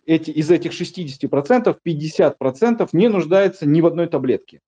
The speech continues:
для того, чтобы купировались эти симптомы. Большинство этих симптомов касаются мышечных болей, тем-, повышения температуры тела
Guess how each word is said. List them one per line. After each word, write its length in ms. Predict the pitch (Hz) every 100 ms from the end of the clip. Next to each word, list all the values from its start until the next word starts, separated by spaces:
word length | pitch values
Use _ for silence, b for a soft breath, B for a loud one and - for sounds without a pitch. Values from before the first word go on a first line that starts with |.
| -
для 160 | 110
того, 220 | 117 127 147
чтобы 200 | - 120
купировались 540 | 117 165 175 123 -
эти 160 | 135 135
симптомы. 500 | - 113 110 80 69 _ b b -
Большинство 400 | - 135 151 196
этих 200 | 185 151
симптомов 520 | - 156 185 170 139 -
касаются 540 | 156 147 160 131 -
мышечных 540 | 131 143 131 - 123 104
болей, 640 | 120 123 202 233 226 233 b _ _
тем-, 260 | 143 135
повышения 520 | 135 139 143 160 135 120
температуры 640 | 127 123 131 127 143 120
тела 500 | - 196 220 202 190